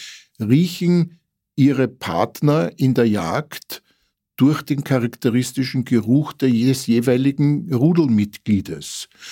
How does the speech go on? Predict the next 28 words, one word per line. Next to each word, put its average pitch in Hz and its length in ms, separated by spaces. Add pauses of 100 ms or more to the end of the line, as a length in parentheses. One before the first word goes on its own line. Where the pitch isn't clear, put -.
(140)
und - 240
können 139 260
sich 139 240
daher 120 260
nicht 135 260
nur 131 180
optisch, 151 520
sondern 135 300
auch 131 60
geruchlich 135 580
orientieren, 113 760
wo 127 240
ist 147 340
wer 110 260
in 120 140
diesem 117 280
Rudel. 107 440 (600)
Weil 104 240
jeder 120 380
Hund 151 380
und 131 180
auch 120 80
jeder 113 280
Mensch 95 440
einen 127 300
eigenen 117 520
Körpergeruch 98 880
hat. - 260